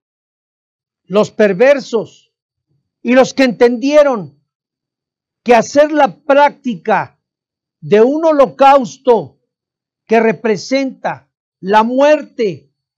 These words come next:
de personas a través de quemarlos, una práctica de dominio y una práctica antisemita,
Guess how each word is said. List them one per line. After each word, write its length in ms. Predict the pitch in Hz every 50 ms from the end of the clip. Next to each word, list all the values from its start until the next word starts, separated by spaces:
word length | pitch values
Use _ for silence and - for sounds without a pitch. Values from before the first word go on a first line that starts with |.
| _ _ _ _
de 180 | 185 220 208
personas 920 | - - 220 196 185 160 - - 247 262 269 269 269 254 254 - - _ _
a 180 | 220 214 214
través 680 | - 214 202 202 202 233 247 247 240 - - - _ _ _ _ _ _ _ _ _ _ _ _ _
de 220 | - 151 202 202 202
quemarlos, 920 | - 196 190 208 240 269 262 254 262 285 311 294 - - - - _ _ _ _ _ _ _ _ _ _ _ _ _ _ _ _ _ _ _ _ _ _ _ _ _ _
una 440 | 220 208 240 254 277 254 262 - _
práctica 720 | 269 269 269 262 262 - _ 269 262 196 - - 262 262
de 220 | 214 220 220 196 180
dominio 960 | 156 175 180 185 190 214 262 294 294 262 240 233 233 240 247 233 233 _ _ _ _ _ _ _ _ _ _
y 140 | 170 160 240
una 420 | 269 277 277 285 269 262 254 262 _ _ _ _ _ _ _
práctica 880 | - 254 254 254 254 254 _ 262 262 190 190 - 247 240 240 233 233 _
antisemita, 1300 | - 214 214 208 160 - - 220 208 170 - - 214 208 214 240 294 311 302 - _ 170 139 - _ _